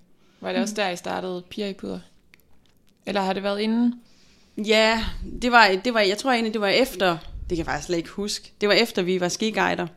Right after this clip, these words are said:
Speaker 1: Okay.
Speaker 3: Øh, vi startede Piger i Pudder. Og så, øhm, så synes vi bare, det var så fedt at fortælle om vores, øh, vores skioplevelser. Øhm, Malene og jeg er jo kommunika-,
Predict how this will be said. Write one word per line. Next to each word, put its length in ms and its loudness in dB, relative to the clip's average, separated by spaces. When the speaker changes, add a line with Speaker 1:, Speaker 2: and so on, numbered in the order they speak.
Speaker 1:
Okay. 400 -6
Speaker 3:
Øh, 540 4
vi 60 -4
startede 400 0
Piger 260 -4
i 40 4
Pudder. 380 -2
Og 160 -2
så, 300 2
øhm, 760 -2
så 120 -2
synes 180 0
vi 60 -2
bare, 180 4
det 80 0
var 80 6
så 120 -2
fedt 300 0
at 60 -6
fortælle 400 0
om 100 -2
vores, 380 -2
øh, 320 -2
vores 160 0
skioplevelser. 640 -4
Øhm, 340 4
Malene 540 0
og 40 4
jeg 160 4
er 60 0
jo 100 -4
kommunika-, 520 -6